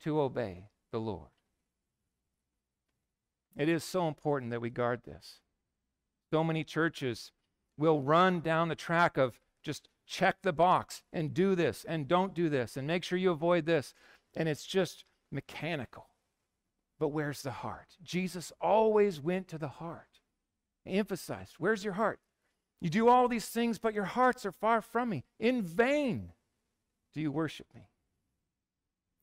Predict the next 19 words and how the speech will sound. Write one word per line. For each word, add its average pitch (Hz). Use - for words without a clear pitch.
So 151
your 139
heart -
is 131
the 147
key. 117
Begins 165
with 180
love 165
for 170
God, 151
and 135
then 156
it 175
overflows 143
with 135
love 143
for 127
others. 120